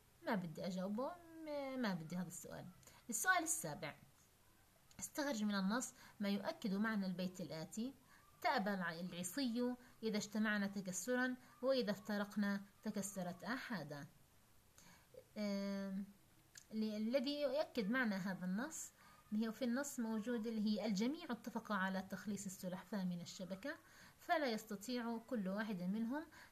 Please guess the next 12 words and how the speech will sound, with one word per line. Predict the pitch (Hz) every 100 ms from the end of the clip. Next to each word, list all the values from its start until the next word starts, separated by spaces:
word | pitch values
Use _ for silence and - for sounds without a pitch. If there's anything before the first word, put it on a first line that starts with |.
| -
تقديم | 190 196 208 277 214
المساعدة | 185 180 - 254 233 226 233 226
وحده | 226 208 208 208 214 - -
دون | 220 269 247 208
مساندة | 190 - 196 185 180 180
الآخرين". | 185 143 147 - 247 196 160 151 - - - - - - - - - - - - - - - - - -
ثمانية، | 277 311 294 269 277 349
اقترح | - 262 226 196
عنوانا | 208 240 220 202 185
آخر | 196 202
مناسبا | 190 196 202 196 175
للنص: | 175 185 247 302 -